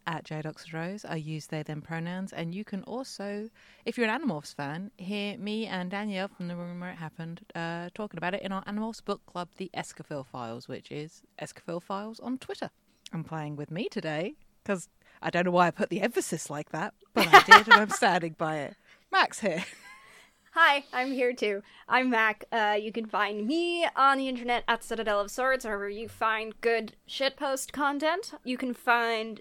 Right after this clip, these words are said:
Speaker 2: the podcasting guild that we are a part of. It's us in the room where it happened. Uh, we cover a lot of the other podcasts under our umbrella. Uh, Standing Stones. You can find us at Stones underscore Standing on Twitter because Standing Stones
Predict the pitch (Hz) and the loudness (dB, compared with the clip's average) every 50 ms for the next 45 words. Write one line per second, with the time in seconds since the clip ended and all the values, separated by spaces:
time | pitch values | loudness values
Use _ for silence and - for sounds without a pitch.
0 | - - 196 202 233 233 226 226 220 214 208 202 - - 277 233 254 - 254 240 | -14 -12 -8 -6 -4 -4 -4 -4 -6 -4 -6 -6 -2 0 0 0 0 0 -2 -2
1 | - 240 220 202 - 254 262 254 240 220 185 196 208 190 160 180 226 240 240 - | -2 -4 -6 -4 2 4 6 6 6 6 2 0 -2 -2 -2 -2 -2 0 2 4
2 | 233 226 208 214 - 269 262 247 - - 214 190 190 170 185 - - 190 - - | 6 6 6 4 6 6 6 6 6 6 4 2 2 0 -2 -6 -8 -8 -10 0
3 | _ - 254 247 247 - - 226 220 208 226 226 220 226 202 202 208 214 208 208 | _ 8 8 8 8 4 0 -4 -2 0 0 0 0 0 -2 2 2 2 2 2
4 | 202 202 202 196 - 247 - _ 208 208 202 202 202 190 190 190 180 - 175 208 | 2 -2 -4 -6 -8 -12 -8 _ -4 -4 -2 -2 -4 -4 -4 -4 -4 -2 -2 -2
5 | 202 190 - 208 196 208 202 190 185 190 202 240 262 269 254 254 254 247 247 247 | -2 -2 -2 -4 -2 0 0 0 2 4 6 6 6 6 4 2 2 2 2 0
6 | - 277 262 254 247 - 254 226 - - - - - 220 220 214 202 196 196 226 | 0 0 0 0 0 0 0 0 0 -2 -6 -6 -6 -4 -4 -2 -2 -2 -2 2
7 | 277 311 320 - - - - - - - - - - - 202 226 220 214 214 208 | 4 6 6 6 4 0 -6 -20 -20 -20 -20 -14 -2 4 4 6 6 6 6 4
8 | 202 208 - - - - - 320 311 339 320 285 262 254 - - - 202 190 185 | 4 2 2 0 -2 -2 0 0 2 2 2 0 0 -2 -2 -2 0 0 0 0
9 | - 185 - 214 214 220 214 214 208 208 208 196 - 208 208 208 - - - 214 | -2 -6 -8 -8 -8 -8 -4 -2 -2 -2 -2 0 0 0 0 -2 -4 -4 -2 -2
10 | 196 - - - - - 262 262 277 285 302 277 - - 269 294 302 311 320 - | -2 -2 -4 -6 -2 0 0 0 0 0 -2 -4 -2 -2 -2 -2 -2 -4 -8 -10
11 | - - 302 311 320 - - - - 320 359 381 359 247 196 180 - - 208 196 | -6 -4 -4 -4 -4 -6 -10 -8 -6 -6 -4 -2 -2 -2 -2 -2 -2 -2 -2 -2
12 | 196 - 220 202 190 190 185 196 185 - 190 180 185 185 180 - _ - - - | -4 -4 -2 0 0 0 -2 -4 -6 -6 -6 -4 -4 -4 -6 -6 _ -12 -10 -6
13 | 262 339 339 254 180 190 - - 185 170 165 190 208 | -4 -4 -2 -2 -4 -6 -6 -8 -8 -8 -8 -10 -12